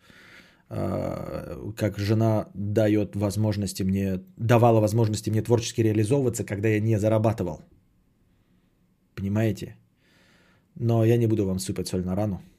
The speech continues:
Вот. Мало кому из вас кто-нибудь вообще позволит, а, заниматься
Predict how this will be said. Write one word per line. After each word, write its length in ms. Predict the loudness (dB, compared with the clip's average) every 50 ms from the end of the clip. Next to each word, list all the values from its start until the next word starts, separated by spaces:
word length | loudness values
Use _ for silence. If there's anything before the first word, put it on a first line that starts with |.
| _ -12
Вот. 260 | -12 -12 -12 -14 -20 _ _ _ _ _ _ _ _ _ _ _ _ _ _ _ _ _ _ _ _ -6 -2
Мало 300 | 2 4 6 6 6 6
кому 220 | 4 4 4 4
из 100 | 2 4
вас 180 | 4 2 2 0
кто-нибудь 440 | -2 0 2 2 4 2 2 0 0
вообще 260 | -2 0 0 -2 -2
позволит, 520 | 0 -2 0 2 2 2 2 0 -4 -6 -14 _ _ _ _ _ _ _ _ _ _ _ _ _ _ _ _
а, 560 | -8 -6 -6 -4 -4 -4 -4 -4 -4 -6 -6 -4
заниматься 720 | -2 0 2 2 4 4 4 2 2 0 -2 -4 -4 -6